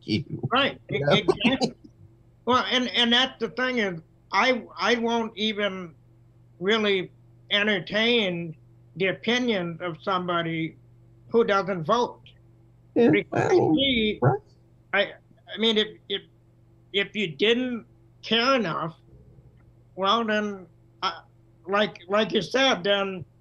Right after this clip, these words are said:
Speaker 2: if you didn't like what we planned for you or, or what we did and
Speaker 1: Hmm.
Speaker 2: you weren't here,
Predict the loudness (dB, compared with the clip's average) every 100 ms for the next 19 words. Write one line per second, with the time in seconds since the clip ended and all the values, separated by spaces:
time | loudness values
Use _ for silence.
0 | _ _ -6 -2 2 2 2 2 0 0
1 | -4 0 -2 0 -2 0 -2 -4 -4 -2
2 | 0 0 -2 0 2 2 0 0 -2 -2
3 | 0 0 -2 -6 _ _ _ _ 0 2
4 | 4 2 -2 -8 -6 -4 -2 -4